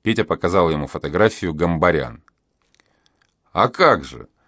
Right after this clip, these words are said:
Бармен расплылся в улыбке. "Такие клиенты — визитная карточка заведения". "Часто посещала?"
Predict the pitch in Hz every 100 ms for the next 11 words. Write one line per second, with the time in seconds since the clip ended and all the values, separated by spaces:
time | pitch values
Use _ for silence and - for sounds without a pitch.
0 | _ _ _ _ 78 95 90 78 78 92
1 | - 95 82 71 80 78 85 80 - -
2 | - _ _ _ _ _ _ _ _ _
3 | 80 - 160 165 143 135 135 160 156 156
4 | 117 107 113 135 151 131 - 110 127 120
5 | - 117 127 127 85 87 90 78 67 -
6 | _ _ _ _ _ _ _ _ _ -
7 | - 90 92 - 127 127 127 131 - 127
8 | 123 117